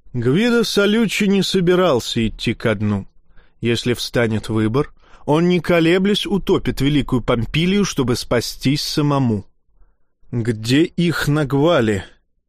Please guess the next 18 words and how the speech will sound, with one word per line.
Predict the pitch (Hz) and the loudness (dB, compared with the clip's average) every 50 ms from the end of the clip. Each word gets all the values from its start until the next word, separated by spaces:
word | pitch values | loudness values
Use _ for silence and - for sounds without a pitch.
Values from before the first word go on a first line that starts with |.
| _ _ _ _ _ _ _ _ | _ _ _ _ _ _ _ _
Марк | - 120 120 131 143 160 165 156 - - 147 | -4 -2 0 2 2 2 0 0 -2 -2 -2
взялся | 131 127 120 127 147 156 147 123 - - 131 | -2 -2 0 0 2 2 2 0 0 -2 0
за | 123 135 120 | 0 0 -2
край | - 156 151 156 139 | 0 0 2 2 0
стола, | - - - - 135 131 135 156 165 143 110 - - _ _ _ _ _ _ - | 0 -2 -2 0 2 2 2 2 2 0 -2 -4 -10 _ _ _ _ _ _ -4
навис | 135 135 127 131 160 180 175 - | -2 0 0 0 0 0 -2 0
над | 160 156 151 147 | -2 -2 0 0
реконструкцией. | 147 143 - 151 147 135 - - 160 170 151 - - - - 110 101 - - _ _ _ _ _ _ _ _ _ _ - | -2 -2 -2 -2 -2 -2 -2 -2 -2 -2 -2 -2 -6 -8 -8 -8 -8 -8 -12 _ _ _ _ _ _ _ _ _ _ -4
Астлани | - 131 127 - - - 135 139 175 196 190 185 180 | -2 -2 -2 -4 -4 -2 0 0 2 2 2 2 2
ждали | 165 139 139 143 165 170 165 165 156 | 0 0 0 0 2 2 2 2 0
чуда. | - - - - 180 175 147 123 120 107 - - - - - - _ - - _ - | -2 -4 -2 0 0 2 2 2 0 0 -2 -6 -12 -20 -20 -20 _ -20 -18 _ 0
Обер-центурион | 151 156 165 151 139 147 139 - - - 147 131 - - 131 135 143 139 127 120 | 0 2 2 2 2 0 -2 -2 -2 -2 -2 -2 0 0 0 2 2 0 0 -2
Кнут | - - 131 131 143 151 135 - | -4 -2 -2 0 0 0 0 0
размышлял. | 131 131 123 113 123 123 123 - - - 123 113 104 101 95 - - _ _ _ _ _ _ _ _ _ _ _ _ _ _ _ _ - | 0 0 0 2 0 0 0 -2 -2 -2 0 0 0 -2 -4 -8 -14 _ _ _ _ _ _ _ _ _ _ _ _ _ _ _ _ -10
«Где | 113 107 110 113 107 107 110 123 160 190 170 | -8 -6 -4 -6 -6 -4 -2 0 0 0 0
их | - _ - 165 170 147 - - - | -2 _ -2 -2 0 0 -2 -2 -2
нагвали?» | 143 151 156 143 131 139 135 139 139 123 110 98 101 95 98 - - - - _ _ _ _ - | 0 0 0 0 0 0 2 2 2 2 2 0 0 -4 -6 -8 -12 -20 -20 _ _ _ _ -4
повторил | 123 - - - 131 120 117 113 110 107 - | -4 -2 0 0 0 2 2 2 0 -2 -2